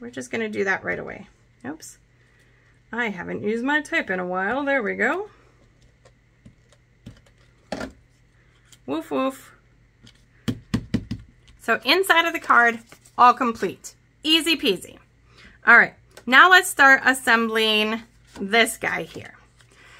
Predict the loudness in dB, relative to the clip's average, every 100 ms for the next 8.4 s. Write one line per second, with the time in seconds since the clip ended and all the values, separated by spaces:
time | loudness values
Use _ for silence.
0 | -20 -20 -2 4 4 2 -2 -4 6 8
1 | 10 8 4 0 0 -2 0 0 0 -2
2 | -2 -2 -2 -4 -4 -2 0 4 4 6
3 | 2 0 -2 0 0 0 -4 -4 -6 -2
4 | -2 -4 -4 -2 -2 -4 -2 2 2 0
5 | -6 -20 -20 -20 _ 0 0 2 2 2
6 | 2 2 0 -2 -4 0 2 2 0 0
7 | -2 -2 -4 -6 0 2 4 2 -2 0
8 | 2 2 -2